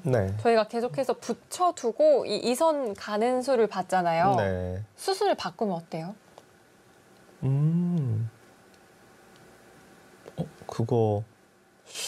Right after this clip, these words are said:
Speaker 1: 어, 너무 일리 있는 이야기인데요.
Speaker 2: 어, 그런가요?
Speaker 1: 네.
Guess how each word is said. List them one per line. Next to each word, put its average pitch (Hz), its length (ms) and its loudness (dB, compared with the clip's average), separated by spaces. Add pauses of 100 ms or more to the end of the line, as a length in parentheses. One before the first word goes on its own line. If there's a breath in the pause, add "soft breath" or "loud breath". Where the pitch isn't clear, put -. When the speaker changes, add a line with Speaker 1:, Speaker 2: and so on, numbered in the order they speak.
(1200 loud breath)
Speaker 1:
어, 117 100 -4
너무 113 260 2
일리 127 220 2
있는 101 500 -2 (360)
이야기인데요. 104 640 0 (160)
Speaker 2:
어, 208 140 -6
그런가요? 208 420 -8
Speaker 1:
네. 104 440 0